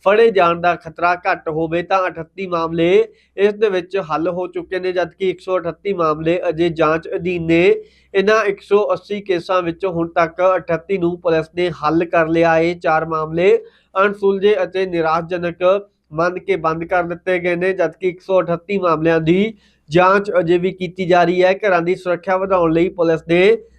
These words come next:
ਨਿਵਾਸੀਆਂ ਨੂੰ ਸਲਾਹ ਦਿੱਤੀ ਹੈ ਕਿ ਉਹ ਘਣੇ ਬੂਟਿਆਂ ਨੂੰ ਕੱਟਣ, ਗੈਰੇਜ ਅਤੇ ਸਕਰੀਨ ਵਾਲੀਆਂ, ਅ, ਦਰਵਾਜ਼ੇ ਖਿੜਕੀਆਂ ਨੂੰ ਲਾਕ ਕਰਕੇ ਰੱਖਣ ਅਤੇ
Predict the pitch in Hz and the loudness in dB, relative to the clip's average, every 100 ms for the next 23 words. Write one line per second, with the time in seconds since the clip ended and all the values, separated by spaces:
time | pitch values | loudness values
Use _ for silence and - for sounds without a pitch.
0 | _ 170 196 190 208 202 202 202 175 185 | _ 0 2 2 0 -2 -4 -2 0 0
1 | 185 185 190 180 180 190 175 180 190 208 | -2 -6 -2 -2 -2 0 0 0 0 -2
2 | 175 170 165 170 185 180 180 185 165 165 | 0 0 -2 -2 -2 0 -2 -2 -4 -2
3 | 170 185 170 160 170 165 170 185 180 175 | -2 0 2 2 2 -2 -6 -6 -8 -8
4 | 165 170 170 160 160 170 170 196 202 _ | -2 -2 2 0 2 2 2 0 -2 _
5 | _ _ _ 170 160 160 165 170 170 190 | _ _ _ -4 0 0 2 2 0 -4
6 | 185 165 160 180 180 180 160 165 165 170 | -4 -8 -4 -2 -2 0 2 0 0 -6
7 | 165 175 170 - 180 180 160 165 - 180 | -4 -4 -4 -4 -4 -4 -4 -6 0 4
8 | 208 214 | 4 2